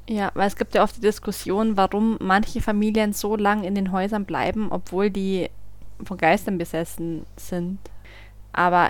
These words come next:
ich denk mir, Alter, bei den Immobilienpreisen, also so wie bei der Amityville Horror, hast du den Film mal gesehen?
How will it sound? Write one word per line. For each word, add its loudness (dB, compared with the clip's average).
ich -2
denk -4
mir, -2
Alter, 4
bei 6
den 4
Immobilienpreisen, 2
also 6
so 6
wie 6
bei 8
der 0
Amityville 2
Horror, 2
hast -4
du -6
den -4
Film -4
mal -2
gesehen? -8